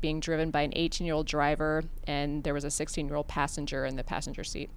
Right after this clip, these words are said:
The two teenagers told the police the boy died after he jumped from the truck and was hit by a car, and then the car left the scene. So basically, they said it was a hit-and-run accident. Then a couple days later, after they were questioned, an anonymous call came in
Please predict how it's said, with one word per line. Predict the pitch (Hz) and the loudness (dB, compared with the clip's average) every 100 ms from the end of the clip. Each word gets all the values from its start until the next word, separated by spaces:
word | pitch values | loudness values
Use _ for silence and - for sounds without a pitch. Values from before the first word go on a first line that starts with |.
| - - - - - | -10 -8 -6 -6 -4
The | |
two | - - 214 | -2 2 2
teenagers | 214 226 202 190 185 | 4 2 2 2 0
told | - 196 | 0 0
the | 202 | 2
police | - 190 185 | 2 2 2
the | 160 | -2
boy | 165 160 165 | 0 2 2
died | 156 156 156 | 2 4 2
after | - 143 160 | 0 0 -2
he | 151 147 | -2 -2
jumped | - 165 190 | 0 0 0
from | - 170 | 0 0
the | 160 | 0
truck | - 131 139 160 | 0 2 2 2
and | 175 | -2
was | 143 - | -2 0
hit | 190 | -2
by | - 147 | 0 0
a | - | 0
car, | - 208 143 - 180 | 4 6 8 6 2
and | - 156 | 0 0
then | 151 156 | 0 -2
the | 151 | -2
car | 151 - 147 | -2 2 2
left | 143 - | 2 -2
the | 170 | -4
scene. | - 143 151 170 | -2 -2 -2 -2
So | 143 | -4
basically, | 156 147 - 151 | -2 -2 -2 -2
they | 151 | -2
said | - | -2
it | - | -2
was | 151 | -2
a | |
hit-and-run | 151 - 170 147 | -2 -2 0 -2
accident. | 143 135 - 143 147 - - - - - - - - - - - - - - - | 0 -2 -2 -2 -2 -4 -4 -6 -6 -8 -6 -6 -4 -4 -4 -6 -6 -6 -6 0
Then | 190 | 0
a | |
couple | 190 214 208 | 2 4 4
days | 202 196 | 4 4
later, | 175 185 185 165 | 6 8 8 8
after | 156 175 | 8 6
they | 170 | 4
were | 160 | 4
questioned, | - 170 - - 160 | 4 2 2 0 0
an | |
anonymous | 156 151 160 156 | 2 2 2 0
call | - - 170 175 | -2 4 4 4
came | - 170 | 2 -2
in | 165 160 165 | -2 -2 -4